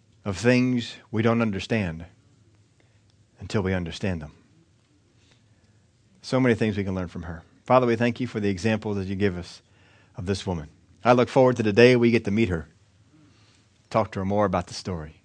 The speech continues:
what all went on. What a wonderful example of faith. We thank you for it. Thank you for the help that you give us. Father, we're all facing different things in our life.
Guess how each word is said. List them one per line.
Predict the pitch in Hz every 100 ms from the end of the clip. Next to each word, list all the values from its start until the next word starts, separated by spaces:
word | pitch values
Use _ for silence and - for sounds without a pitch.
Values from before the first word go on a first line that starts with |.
| _ _ _
what | 104 95
all | 90
went | 87 87
on. | 80 78 _ _ _ _ _ _ _ _ _ _ _ _ _ _ _
What | 104 101
a |
wonderful | 98 104 101 101 98
example | 92 95 87
of | 85
faith. | - 78 - - _ - - _ _ _ - _ _ _ _ -
We | 98
thank | 98 87
you | 92
for | 92 78
it. | 87
Thank | 143 156
you |
for | 151
the | 139
help | 147
that | 127
you | 123
give | 120 120
us. | 87
Father, | - 143 139
we're | 143 143
all | 143
facing | - 139 - 117
different | 123 120 107
things | 131 104 87 - - - - _ -
in | 107
our | 98
life. | 95 95 98 -